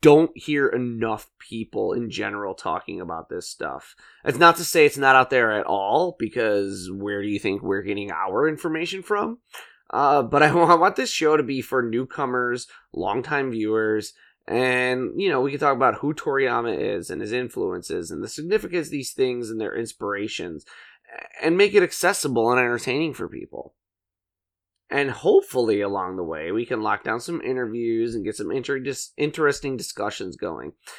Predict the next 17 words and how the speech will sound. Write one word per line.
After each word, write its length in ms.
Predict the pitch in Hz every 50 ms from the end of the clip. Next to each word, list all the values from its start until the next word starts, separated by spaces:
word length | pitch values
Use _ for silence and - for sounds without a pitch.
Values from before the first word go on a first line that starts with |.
| - - - _ - -
I 60 | 135
know 560 | 147 156 165 175 170 165 165 165 156 127 - -
we're 220 | 110 139 143 143
gonna 200 | 160 170 151 143
read 260 | 120 120 135 143 127
the 60 | 117 120
manga 540 | 110 110 113 123 131 135 135 135 131 123
and 120 | 123 120 113
talk 220 | - 117 107 98
about 240 | 104 104 104 82 67
various 280 | 101 101 101 101 95 -
comparisons 760 | - 98 104 - 156 156 156 151 156 151 - 131 143 131 117
and 100 | 98 -
contrasts 540 | - 143 131 131 127 139 123 123 127 - -
to 100 | 135 110
the 100 | 92 101
show. 640 | - - - 127 123 120 120 117 117 113 117